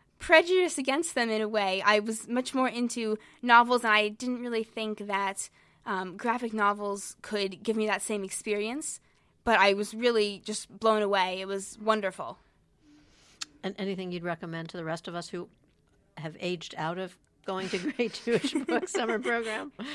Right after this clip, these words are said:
Speaker 1: I mean, you can still definitely read the stories, and I think,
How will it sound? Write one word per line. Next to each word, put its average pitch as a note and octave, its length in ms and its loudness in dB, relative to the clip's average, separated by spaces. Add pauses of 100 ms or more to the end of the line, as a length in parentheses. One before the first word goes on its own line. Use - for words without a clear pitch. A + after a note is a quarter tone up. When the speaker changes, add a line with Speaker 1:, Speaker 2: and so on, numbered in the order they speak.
(240)
Speaker 1:
I B4 360 6
mean, E4+ 100 2
you F#4+ 60 -2
can G#4 160 0
still B4 260 6
definitely G4+ 400 4
read C#4 300 -4
the B3+ 120 4
stories, B3 640 2
and G#3+ 280 0 (720)
I A#3 160 6
think, A#3 520 -2